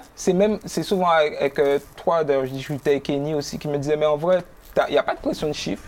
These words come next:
tu t'en fous. T'aimes bien, fais de la musique, ouais. » Je me suis dit, « Bah, pourquoi pas ? » Donc, c'est Mike qui m'a fait, euh, Mike, euh, Saint-Honoré.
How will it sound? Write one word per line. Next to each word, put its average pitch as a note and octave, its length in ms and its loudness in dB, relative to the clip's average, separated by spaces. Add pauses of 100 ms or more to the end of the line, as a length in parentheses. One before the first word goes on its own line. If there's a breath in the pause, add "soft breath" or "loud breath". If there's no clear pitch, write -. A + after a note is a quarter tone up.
(140)
tu - 120 -8
t'en C#3+ 160 0
fous. A#3 260 -8 (400 loud breath)
T'aimes D#3 140 0
bien, F#3+ 220 2
fais F#4+ 140 0
de F#4+ 60 0
la F4 120 0
musique, F#4 380 -4
ouais. » - 140 0 (400)
Je C3+ 80 -4
me E3+ 60 -2
suis F#3 100 -2
dit, « D#3+ 80 -2
Bah, F3 120 2
pourquoi D4+ 260 0
pas ? » C#3+ 180 2
Donc, C#3+ 160 -2 (800 loud breath)
c'est - 180 -2
Mike F#3+ 320 2 (100)
qui F#3+ 140 0
m'a D3 300 2
fait, D#3+ 500 0
euh, C#3+ 400 4
Mike, C#3+ 380 0
euh, C#3+ 360 0
Saint-Honoré. C#3+ 540 -2